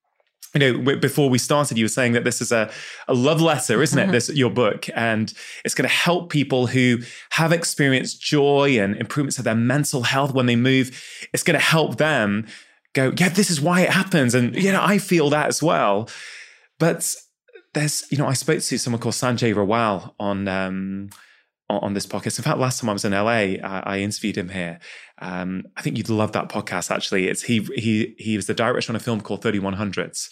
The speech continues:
Speaker 1: where it's this race in New York, around central New York, where they run.
Speaker 2: Oh,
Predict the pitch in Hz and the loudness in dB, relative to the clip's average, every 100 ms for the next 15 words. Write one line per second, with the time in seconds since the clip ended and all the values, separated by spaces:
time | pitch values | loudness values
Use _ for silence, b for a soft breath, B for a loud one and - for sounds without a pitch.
0 | B B B B B - 98 92 95 95 | B B B B B -4 0 2 0 -2
1 | - _ _ _ _ _ _ - - 120 | -8 _ _ _ _ _ _ -14 -8 -8
2 | - 113 - 110 139 156 - 98 104 117 | -6 -6 -4 2 2 2 0 0 2 2
3 | 131 - - - _ _ - 101 101 131 | 0 -2 -8 -14 _ _ -6 -4 -2 -2
4 | 113 117 120 104 107 101 104 101 127 135 | 0 0 2 2 2 2 0 0 2 2
5 | 104 - 277 294 302 269 151 | 0 -2 -2 0 0 0 -2